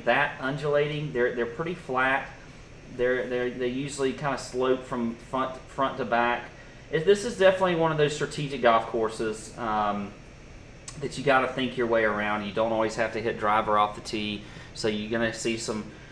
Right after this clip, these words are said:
some, uh, less than driver there. As far as the par fives, you got two par fives here.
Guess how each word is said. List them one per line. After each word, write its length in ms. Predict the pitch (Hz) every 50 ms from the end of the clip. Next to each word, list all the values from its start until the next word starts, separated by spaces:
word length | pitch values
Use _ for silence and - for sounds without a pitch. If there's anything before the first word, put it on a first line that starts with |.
| - -
some, 320 | - - - 113 107 107 107
uh, 200 | 104 104 104 104
less 340 | 107 110 113 117 117 -
than 140 | - 117 104
driver 460 | 101 107 107 104 107 107 101 107 104
there. 300 | 98 104 107 104 104 104
As 220 | 104 104 110 117 -
far 200 | - 143 139 143
as 80 | 139
the 60 | 131 120
par 280 | - - 135 131 127
fives, 440 | 127 - 127 123 123 123 127 117 117
you 80 | 117 107
got 200 | 117 113 113 -
two 160 | - 135 131
par 220 | - 135 123 120
fives 340 | 120 123 120 120 120 - -
here. 300 | 135 127 120 120 117 -